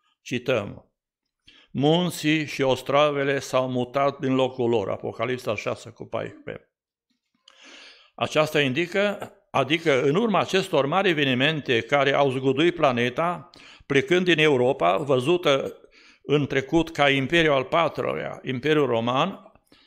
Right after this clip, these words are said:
au fost redesenate hărțile țărilor. Asta înseamnă mișcarea munților, clătinarea, dispariția lor.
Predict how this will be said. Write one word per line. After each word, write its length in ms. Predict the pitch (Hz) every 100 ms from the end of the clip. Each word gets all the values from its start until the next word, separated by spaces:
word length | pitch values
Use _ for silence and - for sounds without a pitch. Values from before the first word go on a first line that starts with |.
| _ _ _
au 240 | 135 127
fost 580 | 127 - 202 - - - _ _ _ _ _
redesenate 1200 | 123 180 202 170 - 127 143 175 - 151 139 -
hărțile 760 | 151 165 - 147 139 139 139 - - _
țărilor. 840 | - 175 160 123 104 104 98 - _
Asta 260 | 135 -
înseamnă 640 | 123 - 143 143 127 - - 104 -
mișcarea 480 | 120 - 143 131
munților, 640 | 123 120 101 - 98 95 - - _
clătinarea, 640 | _ 117 120 127 127 113 104
dispariția 680 | 113 - - 120 101 - 107
lor. 360 | - - -